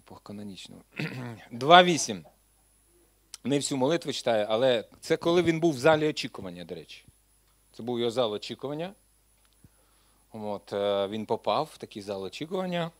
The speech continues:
е, всередину кита. І він очікував, очікував, поки там не завезли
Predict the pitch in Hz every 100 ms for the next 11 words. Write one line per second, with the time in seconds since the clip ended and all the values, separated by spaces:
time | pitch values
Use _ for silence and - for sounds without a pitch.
0 | - 120 110 107 98 92 - 113 113 104
1 | 101 - - 123 - _ _ _ _ _
2 | _ _ - - _ 294 262 165 302 196
3 | 151 143 240 196 165 127 135 - 147 131
4 | 117 120 113 120 123 113 104